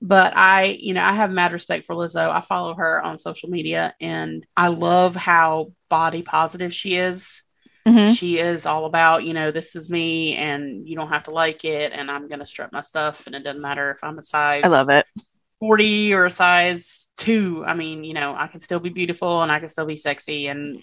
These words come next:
Speaker 1: you know, get out my
Speaker 2: Mm-hmm.
Speaker 1: way." And I, I just really enjoy her content, and I love her music too. So, um, I'm definitely excited about that. I'm gonna have to check that out.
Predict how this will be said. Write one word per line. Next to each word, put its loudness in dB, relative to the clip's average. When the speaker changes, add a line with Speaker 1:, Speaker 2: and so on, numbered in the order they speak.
Speaker 1:
you -10
know, -8
get -6
out 2
my 2
Speaker 2:
Mm-hmm. 10
Speaker 1:
way." 4
And -4
I, 0
I -2
just -12
really -2
enjoy 6
her 0
content, 2
and 0
I 2
love 0
her 0
music -2
too. -4
So, -4
um, -6
I'm 0
definitely 0
excited 0
about -2
that. -4
I'm -6
gonna -10
have -14
to -20
check -12
that -8
out. -2